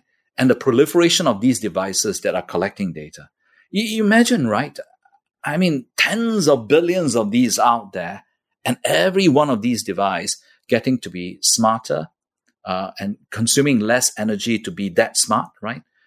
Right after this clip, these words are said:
Um, and, and moving from one where they follow instructions or, or infer from the neural, pre-trained neural network model given to them, right,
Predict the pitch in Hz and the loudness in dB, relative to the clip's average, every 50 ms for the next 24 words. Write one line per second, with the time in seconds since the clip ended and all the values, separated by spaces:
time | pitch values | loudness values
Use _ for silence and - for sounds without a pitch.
0 | _ _ 95 90 87 90 90 - - - 117 113 120 - 131 131 135 131 139 175 | _ _ -16 -16 -14 -16 -16 -18 -8 -4 -4 -4 -2 -2 -2 -2 -2 -2 -4 -4
1 | 165 135 139 151 147 165 160 143 - 131 117 117 117 127 131 131 120 - 120 107 | 2 4 4 4 6 4 2 2 2 2 2 4 2 2 2 2 0 -2 -2 -2
2 | 104 101 104 101 95 - - 101 107 101 101 98 - - _ _ _ _ _ _ | -2 -2 -2 -4 -6 -8 -10 -8 -6 -6 -6 -6 -10 -14 _ _ _ _ _ _
3 | _ _ _ - - - - - - - - 151 156 165 175 175 160 131 110 104 | _ _ _ -16 -16 -14 -16 -16 -4 0 4 4 4 6 6 6 6 6 4 2
4 | 104 98 - - - 131 - - - 196 214 240 - - - _ _ _ _ _ | -2 -2 -2 -2 -2 -4 -6 -6 -8 -8 -6 -6 -8 -10 -14 _ _ _ _ _
5 | _ _ _ _ _ _ 107 101 104 110 - - - _ _ _ _ _ 107 110 | _ _ _ _ _ _ 4 4 4 4 0 -6 -18 _ _ _ _ _ -2 -2
6 | - - 127 123 123 117 - - - - 175 143 107 90 90 98 - _ _ _ | 0 2 2 2 2 2 -2 -2 0 2 4 4 2 0 -2 -6 -10 _ _ _
7 | _ - - 123 104 104 101 101 107 120 127 127 123 120 - - - - 185 180 | _ 0 2 2 2 2 0 0 2 2 2 2 0 -2 -4 -4 -2 0 0 0
8 | 170 - - 143 131 120 113 110 107 110 113 110 107 107 104 - 107 107 113 - | -2 -2 0 2 2 2 4 2 2 2 0 0 -2 -4 -6 -4 -4 -6 -6 -6
9 | - _ 120 110 101 101 92 98 101 101 101 104 101 110 104 95 104 101 98 - | -10 _ -4 -2 0 0 0 -2 -4 -6 -6 -6 -2 0 0 0 0 -4 -8 -8
10 | 87 85 98 135 175 - _ _ _ - _ _ _ - 123 127 | -6 -4 -4 -4 -6 -8 _ _ _ -20 _ _ _ -2 -2 -2